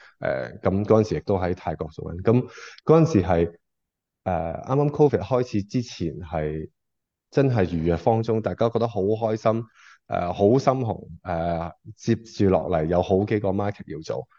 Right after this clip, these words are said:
Speaker 2: 突然之間見到有呢個咁嘅 challenge 嘅時候，係，係一個噩夢嚟嘅。我記得嗰陣時我自己係，誒，喺吉隆坡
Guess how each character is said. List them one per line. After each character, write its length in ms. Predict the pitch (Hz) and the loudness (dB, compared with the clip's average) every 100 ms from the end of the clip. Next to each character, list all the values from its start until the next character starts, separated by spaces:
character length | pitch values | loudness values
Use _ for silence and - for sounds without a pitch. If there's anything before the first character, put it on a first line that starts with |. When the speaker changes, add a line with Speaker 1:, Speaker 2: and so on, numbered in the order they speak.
| _ _ | _ _
Speaker 2:
突 80 | 101 | 4
然 220 | 95 82 | 4 2
之 140 | - 117 | 2 2
間 280 | 104 110 | 4 2
見 220 | 107 95 87 | 0 0 4
到 260 | 90 98 | 4 2
有 340 | 95 85 82 92 | 0 -2 -2 -4
呢 80 | |
個 80 | 104 | -4
咁 40 | 87 | -4
嘅 120 | 87 | -6
challenge 320 | - 101 90 - | -8 -8 -10 -10
嘅 120 | - | -10
時 80 | - | -10
候， 60 | - | -4
係， 540 | 85 82 78 80 - _ | -2 0 0 -2 -6 _
係 220 | - 113 127 | 0 4 4
一 40 | |
個 80 | 143 | 4
噩 240 | 101 - | 2 2
夢 220 | 98 76 | 0 0
嚟 20 | 73 | -6
嘅。 80 | 78 - | -10 -2
我 180 | 104 107 | 2 4
記 140 | 117 | 6
得 100 | 135 | 4
嗰 200 | 135 120 113 | 4 2 2
陣 80 | 85 | -2
時 80 | 80 | -4
我 260 | - 80 82 | -4 -2 -4
自 140 | - 92 | -6 -2
己 100 | 92 | 0
係， 600 | 101 98 87 82 76 - - _ _ _ _ _ - | 0 0 -2 -4 -4 -8 -18 _ _ _ _ _ -4
誒， 260 | 78 76 | -2 -2
喺 680 | 76 78 78 90 98 101 101 | -2 -4 0 0 0 -2 0
吉 80 | 113 | 0
隆 140 | 78 | 0
坡 280 | 82 85 | -2 -4